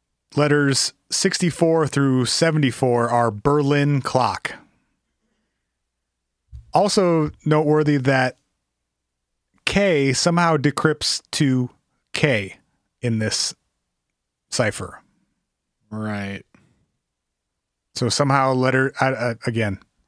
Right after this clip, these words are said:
Speaker 1: I know nothing about encryption or ciphers or anything. I'm not sure how it works that a letter could decrypt to itself.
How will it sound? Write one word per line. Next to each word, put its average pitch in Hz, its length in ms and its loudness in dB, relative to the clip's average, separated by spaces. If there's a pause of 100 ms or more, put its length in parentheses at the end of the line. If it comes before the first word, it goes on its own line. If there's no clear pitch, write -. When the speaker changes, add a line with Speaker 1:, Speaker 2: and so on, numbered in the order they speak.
(680)
Speaker 1:
I 120 80 0
know 117 100 0
nothing 120 340 0
about 113 220 0
encryption 120 720 -2
or 107 200 -2
ciphers 123 500 0
or 113 80 0
anything. 110 520 0 (1400)
I'm 127 140 -2
not 139 180 2
sure 143 200 0
how 135 180 2
it 127 80 0
works 123 360 -2
that 117 200 0 (220)
a 127 80 -2
letter 120 360 2 (180)
could 117 200 -2
decrypt - 640 -4
to 117 220 0
itself. - 920 -4